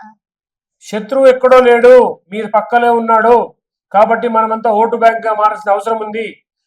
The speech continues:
Speaker 2: హిందువులంతా ఓటు బ్యాంక్ గా మారాలి.
Speaker 1: Hmm.
Speaker 2: కాబట్టి హిందూ చైతన్యం కావాలి, హిందువులంతా ఐకమత్యం కావాలి, హిందువులంతా ఒక్కటేనని మనము ఈ యొక్క దేశానికి చెప్పాలి అంటే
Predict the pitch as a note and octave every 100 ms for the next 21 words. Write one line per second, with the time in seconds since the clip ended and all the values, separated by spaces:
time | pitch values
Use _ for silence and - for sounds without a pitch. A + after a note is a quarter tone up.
0 | - A3 A#3+ B3 A#3+ A#3+ A3+ A#3 A#3 A#3
1 | A#3 A#3 G#3+ G#3+ G#3+ G#3+ G#3+ _ _ _
2 | _ A3 G#3+ _ _ _ _ _ _ _
3 | - A#3 B3+ C4 D4+ D#4 _ _ - G#3+
4 | B3+ C4+ A#3+ A#3 B3+ B3+ A#3+ A3 A3 G#3+
5 | A#3 - _ _ _ _ G3+ B3 B3+ A#3+
6 | B3+ A3+ B3+ B3 B3 A#3 A3 G#3 G#3 A#3
7 | A3+ _ _ - A3 B3+ B3+ A#3+ B3+ A#3
8 | B3+ B3+ B3+ B3+ C#4+ E4 _ _ F3 A3
9 | B3 A#3 - _ _ G#3+ A3+ A3+ F#3+ A#3
10 | B3+ C4 B3 A3+ A3 A3+ B3 A3 - _
11 | D3+ E3+ E3 A3 D#4 -